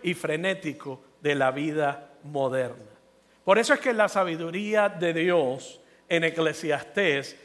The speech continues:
dice lo siguiente: "Más vale poco con tranquilidad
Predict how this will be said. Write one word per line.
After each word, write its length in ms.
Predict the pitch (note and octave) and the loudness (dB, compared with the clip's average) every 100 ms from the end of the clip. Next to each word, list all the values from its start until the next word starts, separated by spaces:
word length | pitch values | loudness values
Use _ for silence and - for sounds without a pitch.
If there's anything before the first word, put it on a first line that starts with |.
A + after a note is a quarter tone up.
| - | -16
dice 280 | - D3+ F3 | -4 0 4
lo 100 | D#3+ | 4
siguiente: 600 | E3 E3+ D3 C3 B2 - - _ _ _ _ _ - | 2 -2 -4 -4 -8 -18 -20 _ _ _ _ _ -4
"Más 320 | E3+ F#3+ G3+ | 0 2 6
vale 320 | A3 G#3+ G#3 | 8 8 4
poco 640 | - - G#3+ A3 G#3+ G#3 - | -4 2 2 2 0 -2 0
con 320 | G3 F3+ F3 | -2 -2 -2
tranquilidad 1080 | F3+ D#3+ E3+ - D#3+ D3+ D3 C3+ F3 - | 0 0 -2 -8 -8 -8 -10 -2 0 -2